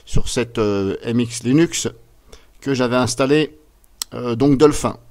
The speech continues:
Et c'est seulement sur Dolphin que ça me faisait ça. Sur Thunar, ça me faisait pas ça. Et sur Dolphin, toujours en parlant de M X Linux, donc, euh,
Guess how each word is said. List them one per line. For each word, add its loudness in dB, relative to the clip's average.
Et -8
c'est -6
seulement 2
sur -2
Dolphin 0
que -4
ça -2
me -4
faisait -2
ça. -10
Sur 0
Thunar, -2
ça -6
me -6
faisait -6
pas -10
ça. -12
Et -8
sur -2
Dolphin, 2
toujours 2
en 0
parlant -2
de -2
M -2
X -6
Linux, 0
donc, -2
euh, 2